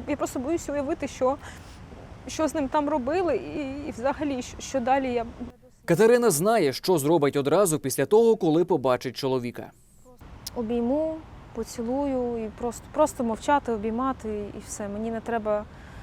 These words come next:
Speaker 1: його якось змушувати розмовляти зі мною. Просто, просто тепло, яке він не відчував всі ці півроку. Ми не бачились з, е,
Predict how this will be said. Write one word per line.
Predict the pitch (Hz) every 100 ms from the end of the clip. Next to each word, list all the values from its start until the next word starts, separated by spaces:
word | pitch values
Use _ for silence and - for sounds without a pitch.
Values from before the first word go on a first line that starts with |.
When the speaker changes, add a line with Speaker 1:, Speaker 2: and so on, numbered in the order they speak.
| - - - 233
Speaker 1:
його | 214 214
якось | 220 226 208
змушувати | 233 233 226 226 220
розмовляти | 214 220 214 269 277 247 220
зі | 220
мною. | 220 214 220 214 214 214
Просто, | 247 247 - 214 214 233 247 220 - - -
просто | 240 - 226 214 202 220 -
тепло, | 262 - 254 294
яке | 262 -
він | 233 240
не | 226
відчував | 226 - 233 269 277 - - -
всі | - 269
ці | 247
півроку. | 233 233 240 294 - 233 214
Ми | 226 226
не | 226
бачились | 208 233 226 220 220 208 - -
з, | 220
е, | 220 214